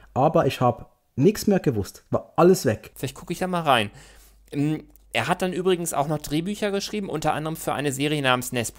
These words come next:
Speaker 2: Nash Brid-, Nash Bridges mit Don Johnson, die ich gar nicht so schlecht finde. Und für Küss mich, John, was mir überhaupt nichts sagt.
Speaker 1: Was ich noch anmerken kann, zum einen habe ich Tom Bray eine E-Mail geschrieben.
Speaker 2: Cool.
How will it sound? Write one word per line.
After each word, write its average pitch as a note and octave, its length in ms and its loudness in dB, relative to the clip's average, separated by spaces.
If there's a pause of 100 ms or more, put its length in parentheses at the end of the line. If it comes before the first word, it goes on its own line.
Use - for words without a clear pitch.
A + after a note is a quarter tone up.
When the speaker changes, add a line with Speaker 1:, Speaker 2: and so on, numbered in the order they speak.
Speaker 2:
Nash A2+ 240 -6
Brid-, - 300 -14 (220)
Nash C3 360 -2
Bridges F3 540 -4
mit B2 160 -8
Don A#2+ 160 0
Johnson, C3+ 380 -2
die B2 80 -6
ich - 80 -10
gar G#3 120 4
nicht A3+ 120 -4
so F#3+ 80 -6
schlecht - 300 -2
finde. G#3 340 -2 (320)
Und G#3 180 2
für A3 300 -2
Küss - 320 -2
mich, C#3+ 260 -2
John, A2 320 0
was B2 200 0
mir B2 100 -2
überhaupt A2+ 560 0
nichts - 240 -8
sagt. F#2+ 400 -10 (160)
Speaker 1:
Was A#2+ 200 -4
ich B2+ 140 -6
noch C3 280 0
anmerken C3 680 4
kann, D#3+ 520 2 (180)
zum - 180 -10
einen C3+ 300 0
habe C#3 200 0
ich - 140 -6
Tom C#3+ 240 2
Bray C3+ 460 4
eine B2 180 0
E-Mail D3+ 380 0
geschrieben. D#3 640 -4 (240)
Speaker 2:
Cool. C#4 220 -2